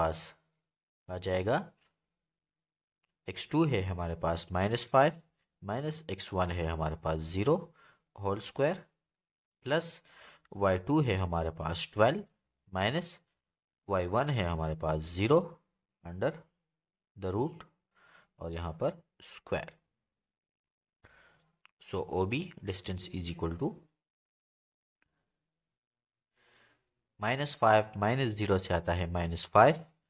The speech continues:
whole square plus ट्वेल्व माइनस ज़ीरो से आता है ट्वेल्व whole square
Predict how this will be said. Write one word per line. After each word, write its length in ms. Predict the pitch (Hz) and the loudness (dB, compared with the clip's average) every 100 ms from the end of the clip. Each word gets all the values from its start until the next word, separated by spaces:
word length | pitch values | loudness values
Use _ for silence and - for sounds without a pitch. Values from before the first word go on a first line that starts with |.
| _ _ _ - | _ _ _ -8
whole 220 | 92 101 110 | -4 -4 -6
square 340 | - 135 180 - _ _ _ _ _ _ _ | -2 -2 -2 -10 _ _ _ _ _ _ _
plus 260 | 117 143 160 - _ _ _ _ - | -2 -2 -2 -8 _ _ _ _ -2
ट्वेल्व 220 | 131 147 123 | 0 0 0
माइनस 300 | 104 95 90 | 0 0 -2
ज़ीरो 200 | 95 92 | 0 0
से 160 | 85 80 | 0 -2
आता 240 | 80 - | -2 -2
है 180 | 80 80 78 | -4 -6 -2
ट्वेल्व 1120 | 101 127 180 - _ _ _ _ _ _ 95 | 4 6 4 -6 _ _ _ _ _ _ -6
whole 200 | 95 101 - | -2 -2 -4
square 340 | - 127 160 | 0 0 0